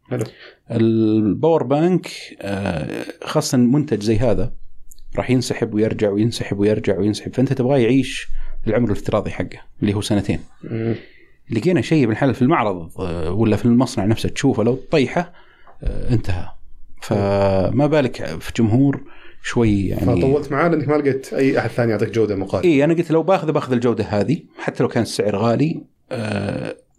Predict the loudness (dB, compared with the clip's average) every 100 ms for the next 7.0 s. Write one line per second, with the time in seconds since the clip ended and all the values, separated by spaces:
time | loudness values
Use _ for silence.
0 | _ -6 -4 -2 0 2 2 0 -4 -4
1 | -2 0 -2 -2 -2 0 0 -2 -4 -10
2 | -14 -20 -20 _ _ -8 -6 -6 -10 -2
3 | 2 4 4 2 -2 -2 0 0 2 2
4 | 2 2 2 2 0 -2 0 0 0 0
5 | 2 2 2 2 4 2 2 0 0 2
6 | 2 2 2 2 0 -2 -4 -6 -8 -14